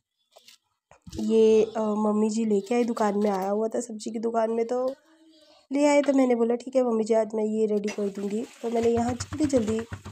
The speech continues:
बनाया, और, और मेरे मुँह में पानी आ रहा था बनाते बनाते, मेरा दिल करता था अभी बैठ के ना आराम से धूप में बैठ के खा, सारा खा जाऊँ। <laughs> मैंने जल्दी जल्दी ये बनाया,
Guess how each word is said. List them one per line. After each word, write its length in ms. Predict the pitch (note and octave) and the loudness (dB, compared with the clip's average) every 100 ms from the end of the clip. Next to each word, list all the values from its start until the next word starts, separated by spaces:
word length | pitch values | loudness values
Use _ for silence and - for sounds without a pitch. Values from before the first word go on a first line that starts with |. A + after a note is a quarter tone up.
| - G3+ | -12 -8
बनाया, 560 | G3 F#3+ F3+ F#3+ G#3+ - A#3 | -6 -4 -6 -6 -8 -8 -6
और, 480 | G3 G3 G3+ G#3 G#3 - - - - A#3+ | -4 -2 -4 -4 -8 -12 -16 -14 -10 -4
और 60 | |
मेरे 180 | B3 B3 | 4 4
मुँह 160 | B3+ B3+ | 6 6
में 100 | C4+ | 6
पानी 280 | B3 A3 A3+ | 6 6 4
आ 100 | G3+ | 2
रहा 120 | G#3 | 2
था 100 | A3 | 2
बनाते 320 | A3 G#3+ G#3+ | 2 0 -2
बनाते, 260 | G#3+ G#3+ A3 | -2 -2 -2
मेरा 160 | A3+ | -2
दिल 120 | A3 | -2
करता 200 | A3 A3+ | -2 2
था 60 | C#4 | 2
अभी 160 | B3+ C4 | 4 4
बैठ 400 | A3+ G#3+ G#3+ - | 4 4 2 -2
के 80 | |
ना 120 | A#3 A#3+ | 0 2
आराम 220 | A3+ G#3+ | 2 2
से 120 | A3+ | 0
धूप 180 | G#3+ G3+ | 0 -6
में 80 | G#3 | -4
बैठ 100 | G3+ | -2
के 140 | G#3+ A#3 | 0 -2
खा, 200 | - A3+ | -4 -6
सारा 300 | B3 A#3 B3 | 0 2 2
खा 200 | G#3+ G#3+ | -2 -4
जाऊँ। 400 | A3+ - - D4+ | -4 -4 0 0
<laughs> 80 | - - - - - - - _ _ _ _ _ C4 | -2 -18 -14 -14 -16 -20 -20 _ _ _ _ _ 0
मैंने 240 | C4+ C#4+ | 2 2
जल्दी 280 | C4 B3 A#3+ | 0 -2 0
जल्दी 360 | B3 A3+ A#3+ | -2 -2 0
ये 60 | A#3 | 0
बनाया, 580 | A3 G#3+ G#3+ G#3 G#3+ | 2 0 0 0 -2